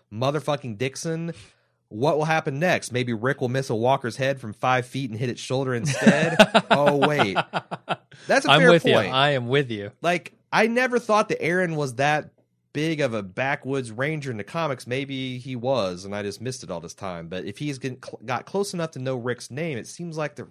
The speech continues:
Speaker 1: Daryl would have had some kind of sense that they were being watched.
Speaker 2: Yeah, probably.
Speaker 1: Uh, Sia wrote in and said, um, "Love your titanium, by the way. A banging track, that.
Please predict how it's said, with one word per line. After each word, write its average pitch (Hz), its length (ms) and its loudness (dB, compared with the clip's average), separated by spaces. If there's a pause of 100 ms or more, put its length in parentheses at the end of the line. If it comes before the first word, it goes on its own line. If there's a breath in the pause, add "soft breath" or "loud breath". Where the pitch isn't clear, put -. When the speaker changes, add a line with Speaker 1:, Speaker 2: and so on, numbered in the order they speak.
(720)
Speaker 1:
Daryl 185 380 -2
would 135 140 -2
have 107 120 -6 (380)
had 139 300 -6
some 180 280 -6
kind 104 260 -6
of 82 100 -12
sense 92 320 -12
that - 160 -20
they 85 180 -10 (320)
were 90 140 -12
being 85 260 -12
watched. - 540 -16 (800)
Speaker 2:
Yeah, 131 320 -2 (160)
probably. 104 400 -10 (1400)
Speaker 1:
Uh, 113 200 2
Sia 117 580 -2
wrote 107 240 -2
in 104 200 -4
and 95 100 -8
said, 101 440 -4 (180)
um, 92 680 -6 (100)
"Love 110 260 -4
your 113 100 -6
titanium, 95 520 -8
by 78 140 -12
the 73 80 -12
way. 71 340 -10 (420)
A 90 60 -20
banging 90 400 -8
track, 85 380 -10
that. - 280 -14